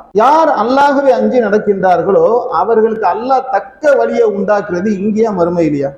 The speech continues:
மறுமைங்கிறத சொர்க்கம் கிடைச்சு போச்சா? அங்க சொர்க்கத்துல என்ன தக்க வழி இருக்கு? தக்க வழிங்கிறது எங்க தேவைப்படுது? இங்க தானேங்க தேவைப்படுது. இப்படி அல்லாஹ் என்ன செய்யறான்? அறுபத்தஞ்சாவது அத்தியாயத்துடைய இரண்டாவது வசனத்துல சொல்றான். மூணாவது வசனம் எப்படி இருக்குன்னா,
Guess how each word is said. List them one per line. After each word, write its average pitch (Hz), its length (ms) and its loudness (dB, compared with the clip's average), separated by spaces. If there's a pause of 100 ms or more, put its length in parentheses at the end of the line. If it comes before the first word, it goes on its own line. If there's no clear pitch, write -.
(120)
மறுமைங்கிறத 262 640 2
சொர்க்கம் 254 440 0
கிடைச்சு 233 260 0
போச்சா? 214 240 2
அங்க 196 240 -2
சொர்க்கத்துல 233 440 0
என்ன 208 80 -2
தக்க - 280 -2
வழி 185 180 0
இருக்கு? 175 360 0 (380)
தக்க 302 360 0
வழிங்கிறது 269 420 4
எங்க 247 200 4
தேவைப்படுது? 226 640 4 (240)
இங்க 202 200 2
தானேங்க 277 300 4
தேவைப்படுது. 190 580 0 (260)
இப்படி 220 240 -2
அல்லாஹ் 202 280 0
என்ன 202 100 -2
செய்யறான்? 170 360 0
அறுபத்தஞ்சாவது 190 600 0
அத்தியாயத்துடைய 165 600 0
இரண்டாவது 180 380 0
வசனத்துல 151 420 -4
சொல்றான். 170 340 -4
மூணாவது 254 420 0
வசனம் 185 400 -2
எப்படி 151 220 0
இருக்குன்னா, 156 320 -2